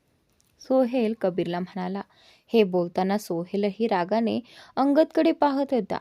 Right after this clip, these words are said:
दोघे म्हणत होते की ते आपल्या बहिणींवर लक्ष ठेवत आहेत, पण प्रत्यक्षात ते आपल्या पत्नींबद्दल बोलत होते. असं वाटत होतं की या, आज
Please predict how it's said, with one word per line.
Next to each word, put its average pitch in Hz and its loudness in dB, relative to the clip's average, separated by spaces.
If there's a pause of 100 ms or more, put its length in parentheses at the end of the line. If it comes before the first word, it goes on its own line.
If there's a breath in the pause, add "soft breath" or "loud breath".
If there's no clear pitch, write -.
(440 loud breath)
दोघे 294 4
म्हणत 294 4
होते 233 4
की 233 -4
ते 214 0
आपल्या 208 -2
बहिणींवर 202 0
लक्ष 214 -2
ठेवत 214 -2
आहेत, 202 -6 (560 soft breath)
पण 220 6
प्रत्यक्षात 196 0 (100)
ते 240 0
आपल्या 214 -4 (100)
पत्नींबद्दल 202 0 (460 soft breath)
बोलत 285 6
होते. 185 -2 (520)
असं 277 4
वाटत 285 4
होतं 240 4
की 254 -2
या, 208 0 (420 soft breath)
आज 220 4